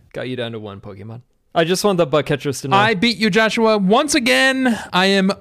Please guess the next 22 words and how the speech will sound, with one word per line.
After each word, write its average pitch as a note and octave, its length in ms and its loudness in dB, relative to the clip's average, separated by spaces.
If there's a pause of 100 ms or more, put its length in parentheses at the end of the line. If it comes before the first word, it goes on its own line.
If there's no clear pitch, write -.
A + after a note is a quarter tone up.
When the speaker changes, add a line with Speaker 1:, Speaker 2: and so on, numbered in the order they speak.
(180)
Speaker 2:
two C#4+ 260 4
for A#3+ 320 -2
oh G3 440 2 (180)
this D3+ 180 0
season. F#3+ 380 2
You C#3+ 100 0
were C3 160 0
oh D3 120 0
for C3+ 120 -8
two C4 300 0
this B3 160 0
season. G#3+ 540 0
Speaker 1:
Well, E3 360 2
don't D#3+ 260 0
we D3+ 100 0
have C#3+ 120 -2
to C3+ 120 -10
talk B2 200 -8
about A2+ 220 -12
what - 120 -14
happened - 300 -16
here? - 220 -20